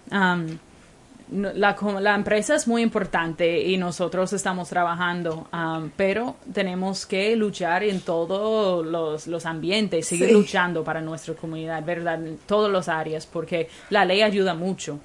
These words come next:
Speaker 1: Sí.
Speaker 2: pero no se está cumpliendo todavía.
Speaker 1: Correcto.
Speaker 2: Y hay mucho, falta, falta mucho por hacer,
Speaker 1: Sí.
Speaker 2: pero estamos en eso. Ah, de parte de Alisa, eh, la empresa se llama Ili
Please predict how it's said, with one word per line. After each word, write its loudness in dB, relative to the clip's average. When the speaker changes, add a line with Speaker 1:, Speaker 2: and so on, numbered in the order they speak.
Speaker 1:
Sí. 2
Speaker 2:
pero 4
no 4
se 2
está 0
cumpliendo -6
todavía. 0
Speaker 1:
Correcto. 4
Speaker 2:
Y 4
hay 4
mucho, 4
falta, 0
falta 4
mucho 0
por 2
hacer, -4
Speaker 1:
Sí. -2
Speaker 2:
pero 0
estamos 0
en -4
eso. -8
Ah, 0
de 0
parte 0
de 2
Alisa, 2
eh, 0
la -2
empresa -6
se -2
llama -2
Ili 0